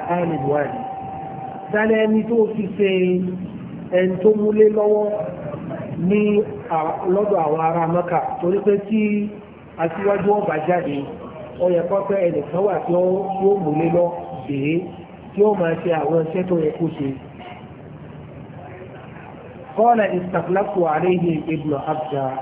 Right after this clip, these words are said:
Ló wá ní mo fi arákùnrin kan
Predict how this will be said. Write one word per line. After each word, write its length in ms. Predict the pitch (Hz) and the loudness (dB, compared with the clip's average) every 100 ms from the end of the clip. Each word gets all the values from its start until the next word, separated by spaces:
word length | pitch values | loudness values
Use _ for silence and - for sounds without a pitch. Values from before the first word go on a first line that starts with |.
| - - - - - - | -8 -12 -14 -14 -14 -2
Ló 140 | 180 | 2
wá 220 | 196 196 | 4 4
ní 160 | 196 190 190 | 4 4 2
mo 180 | 175 165 | 2 0
fi 300 | 165 175 170 | -2 -2 0
arákùnrin 580 | 170 190 196 185 147 143 | 0 0 -2 0 0 -2
kan 280 | - 147 | -4 -6